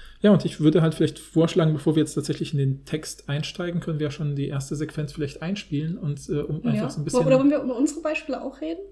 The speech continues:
Speaker 2: Oder willst du das
Speaker 1: Danach dann.
Speaker 2: nicht? Okay, ja.
Speaker 1: Ähm,
Speaker 2: Dann
Speaker 1: weil
Speaker 2: lass uns mal über die anderen reden.
Speaker 1: Genau, weil, weil ich, nur so, dass ihr es wisst, also wir haben die, die Leute gebeten, uns zwei i-, Sprachnachrichten zu schicken. Eine zu dem Thema, äh, so ein bisschen, wer ist die, der, die Künstlerin, die man vielleicht mal gerne konsumiert hat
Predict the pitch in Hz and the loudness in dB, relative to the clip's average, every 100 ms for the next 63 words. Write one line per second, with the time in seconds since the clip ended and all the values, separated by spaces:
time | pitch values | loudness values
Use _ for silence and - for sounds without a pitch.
0 | _ _ _ _ 254 262 269 247 254 180 | _ _ _ _ -10 -6 -4 -2 -2 0
1 | 151 131 131 135 247 247 311 233 180 - | 0 0 -2 -4 -6 -6 -2 -2 -2 -2
2 | 160 147 143 - - _ - 233 233 247 | 2 2 0 -8 -20 _ 2 4 4 2
3 | - 214 208 185 185 185 175 170 185 190 | 0 -2 -2 -4 -4 -4 -6 -6 2 6
4 | 165 135 143 151 170 - 151 165 156 165 | 6 6 2 2 0 -2 -4 0 4 4
5 | 156 - 165 - 135 262 - 185 170 156 | 4 0 0 0 0 -2 0 0 0 -2
6 | 165 151 151 156 160 156 151 156 160 156 | -4 -2 -2 -2 -2 -4 -2 -2 -2 -4
7 | 139 - - - 156 170 202 - - 156 | -6 -8 -14 -6 -2 0 -2 -6 -6 -2
8 | 196 147 - 170 208 214 - 208 - - | -2 -4 -6 -4 -2 -2 -2 -4 -8 -8
9 | 185 - 160 147 165 170 160 160 156 165 | -8 -6 -4 -2 -2 -2 -2 -4 -2 -2
10 | 156 156 156 156 - - - 147 139 143 | -2 -2 -4 -8 -16 -20 -4 0 0 -2
11 | - 143 135 151 160 160 165 - 170 - | -2 -2 0 2 2 2 -2 -4 -4 -4
12 | - - - 135 160 160 151 156 143 147 | -10 -10 -6 -2 -2 0 2 2 2 -2
13 | 139 170 175 - 165 156 151 156 147 151 | 0 -2 -2 -2 -2 0 0 0 -2 -2
14 | 139 139 135 143 131 - 139 135 135 135 | 0 0 0 -4 -6 -4 -2 -2 0 0
15 | 135 143 135 139 160 170 - 185 - | 0 -2 0 0 0 -2 -2 -4 -4